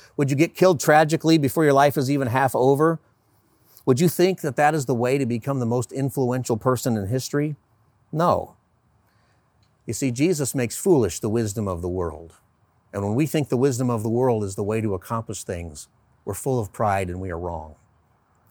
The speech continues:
Jesus is the wisdom that is the way to accomplish things. What if Jesus had done things the way we would have done it?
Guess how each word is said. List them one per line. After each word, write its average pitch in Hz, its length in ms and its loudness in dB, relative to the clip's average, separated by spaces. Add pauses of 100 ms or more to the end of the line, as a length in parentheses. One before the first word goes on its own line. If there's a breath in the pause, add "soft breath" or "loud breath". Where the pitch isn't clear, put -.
(140)
Jesus 113 540 2
is 92 160 -6
the 98 80 -4
wisdom 87 500 -4 (400)
that 101 100 -4
is 95 120 -4
the 101 80 -4
way 95 160 0
to 90 100 -4
accomplish 87 420 -8
things. 82 200 -10
What 180 120 4
if 185 80 2
Jesus 165 440 2
had 117 160 2
done 147 180 2
things 139 240 0
the 131 80 2
way 127 140 4
we 180 180 2
would 117 160 0
have 87 140 -10
done 82 160 -6
it? - 80 -18